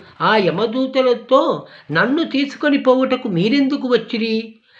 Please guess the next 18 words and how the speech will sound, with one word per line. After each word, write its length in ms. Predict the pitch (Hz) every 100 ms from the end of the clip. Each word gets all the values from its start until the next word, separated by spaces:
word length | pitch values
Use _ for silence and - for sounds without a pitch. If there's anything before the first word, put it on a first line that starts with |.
| - -
కామాన్-, 960 | 123 127 208 262 269 269 269 262 170 175
కామాంధకారముతో 1400 | 143 151 220 247 277 254 262 269 262 262 262 262 262 262
కన్ను 460 | 254 147 208 269 269
మిన్ను 460 | 262 247 262 254 233
కానక 400 | 247 247 233 233
వ్యవహరించిన 800 | 226 233 202 233 233 220 247
వారికి 840 | 233 233 233 233 226 226 175 185 - - - -
శివదూతులు 720 | 165 208 226 277 - 269 247 185
వచ్చుట 320 | 175 226 220
ఎలా? 580 | 185 135 117 120 202 285 - _ _ _ - - 170
చిత్రముగా 540 | 170 240 247 247 247
ఉన్నదనెను." 760 | 233 220 196 156 131 101 - _ - - 131
అప్పుడు 360 | 165 - 294
ఆ 120 | 254
యమకింకరులు, 920 | 180 147 185 262 254 - 247 185 143 110
"బ్రాహ్మణుడా, 1080 | 120 123 113 175 165 196 190 190 262 214 147 - - 131
వారెంతటి 760 | 160 214 190 147 170 269 277
నీచులైనను 1160 | 180 170 208 262 254 240 226 214 190 180 175